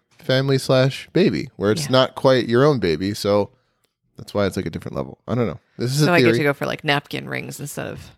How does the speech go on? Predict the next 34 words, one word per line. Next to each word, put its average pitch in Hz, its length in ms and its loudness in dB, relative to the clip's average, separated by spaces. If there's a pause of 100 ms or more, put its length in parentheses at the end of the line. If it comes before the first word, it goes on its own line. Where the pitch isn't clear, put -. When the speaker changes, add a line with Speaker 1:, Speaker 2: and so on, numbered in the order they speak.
(100)
Speaker 1:
Yeah, 107 320 2 (120)
it's 110 240 -4
way 123 280 4
less 107 260 2
sexy. 107 420 0
Speaker 2:
binkies - 420 -8 (220)
Speaker 1:
Yeah. 110 280 4
Speaker 2:
and 131 220 -8 (420)
covering 156 400 0
the 127 100 -2
light 139 280 -2
switches. - 640 -8 (400)
Speaker 1:
<laughs> - 880 -14
Is, 117 240 -6 (420)
oh, 143 180 4
yeah. 123 300 2
We, 104 120 -4
well, 143 280 4
I 143 40 2
mean, 123 220 0
we 120 120 0
<laughs> 247 120 -2
still - 280 -2
have 95 120 -6
to - 80 -14
do 90 180 -6
that. 78 220 -6 (840)
Speaker 2:
Yeah, 147 220 -10
a - 20 -14
little 113 180 -18
bit. 101 160 -14 (320)
<clears throat> 233 540 -4 (100)
Yeah, 175 260 2
so 202 420 0